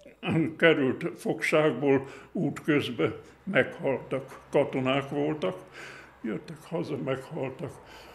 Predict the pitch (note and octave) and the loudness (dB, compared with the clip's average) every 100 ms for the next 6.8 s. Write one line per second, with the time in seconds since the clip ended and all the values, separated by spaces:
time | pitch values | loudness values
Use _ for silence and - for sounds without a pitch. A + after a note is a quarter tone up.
0 | - - - - - - A#3+ D3 C#3+ - | -20 -20 -20 -20 -14 -6 2 4 4 0
1 | - - D#3 E3 D#3+ D#3 C3+ C#3 - - | 4 6 6 4 2 4 4 2 -2 -4
2 | F#3 F3+ F3+ F3 D#3 E3 D#3+ D#3+ D3+ D3+ | 8 10 10 8 6 6 6 2 2 2
3 | F3 D#3+ - F3 D#3 F3 E3+ E3 - E3 | 4 2 2 -2 4 4 4 0 0 2
4 | D3+ C#3+ C#3+ A#3 A3 - - - - - | 6 6 4 0 -2 -10 -18 -20 -20 -20
5 | - _ F3+ - - - C#3+ C3+ - - | -20 _ 0 2 -2 -2 4 4 4 2
6 | D#3+ C#3+ C3 C3+ B2+ C3 C#3+ A#2+ | 4 4 -2 -2 -4 -4 -4 -4